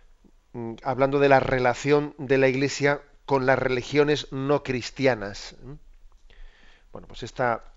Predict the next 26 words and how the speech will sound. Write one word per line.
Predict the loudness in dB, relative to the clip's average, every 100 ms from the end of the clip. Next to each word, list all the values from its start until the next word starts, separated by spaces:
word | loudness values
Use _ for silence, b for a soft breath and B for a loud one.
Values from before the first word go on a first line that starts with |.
| -20
declaración | -10 -8 -4 -4 -2 -2
del | -2 -8
Concilio | -6 -2 -2
Vaticano | -2 -4 -4
segundo, | -6 -6 -4
en | -4
el | -4
punto | -6 -4 -4
quinto, | -2 -2 -2 -2 -2 -4 -20 _ _ _ _ _ _ _ -20 B B B
que | -14
es | -12
el | -10
que | -8
nos, | -6 -8 -10 -14
eh, | -16 -14 -18 -20
refiere | -14 -10 -2 -2
aquí | 0 -2 -2
el | -2
catecismo, | -4 -6 -6 -6 -6 -6 B B B
dice | -6 -6 -6
así: | -10 -16 -18 -20 -20 -20 _ b b b b b b b b b -20 _ -12
"No | 0 0
podemos | 2 2 2 0 -2
invocar | 0 2 4 4
a | 4
Dios, | 2 0 -2 -12